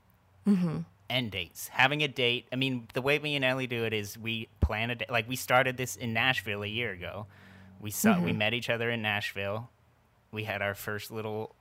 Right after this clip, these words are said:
Speaker 2: fling.
Speaker 1: <laughs>
Speaker 2: Um, started this whole craziness, and then in Nashville, we planned our next visit, which was, like, July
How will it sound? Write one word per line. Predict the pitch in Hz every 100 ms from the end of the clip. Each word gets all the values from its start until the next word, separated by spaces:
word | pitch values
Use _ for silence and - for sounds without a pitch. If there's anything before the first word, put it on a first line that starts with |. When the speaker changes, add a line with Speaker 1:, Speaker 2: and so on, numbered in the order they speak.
| _ _ _ -
Speaker 2:
fling. | - 127 117 113 110 127 - _ _ _ _ _ _ _ _ - -
Speaker 1:
<laughs> | - - 110
Speaker 2:
Um, | 110 92 87 87 101 - _ _ _ _ _ _
started | - - 110 120 117 98
this | 104 110 - -
whole | - 107 104
craziness, | - 101 104 101 98 98 120 - -
and | 107 110
then | 110 107 107 _ -
in | 135 117
Nashville, | 107 147 - 98 87 92 101 -
we | 110 113 107 - _ -
planned | - 113 113 110 110
our | 110 107
next | 104 101 - -
visit, | - 135 87 - -
which | 107 98
was, | 107 101
like, | 98
July | 92 98 107 110 82 90